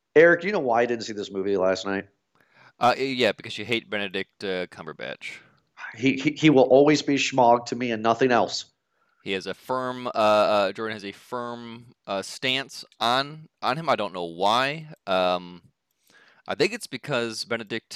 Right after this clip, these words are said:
Speaker 2: has personally, uh, slept with half of Jordan's family.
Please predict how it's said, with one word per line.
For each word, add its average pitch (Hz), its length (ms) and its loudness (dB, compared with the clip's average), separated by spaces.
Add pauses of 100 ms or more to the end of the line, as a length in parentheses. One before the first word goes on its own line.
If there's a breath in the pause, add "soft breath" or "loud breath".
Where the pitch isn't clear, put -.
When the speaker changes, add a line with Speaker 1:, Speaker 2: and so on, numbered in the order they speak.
Speaker 2:
has 104 300 -2
personally, 90 1000 -8 (100)
uh, 85 400 -6
slept - 300 -6
with 107 120 -14
half 101 260 -2
of 90 100 -20
Jordan's 85 320 -14
family. - 480 -20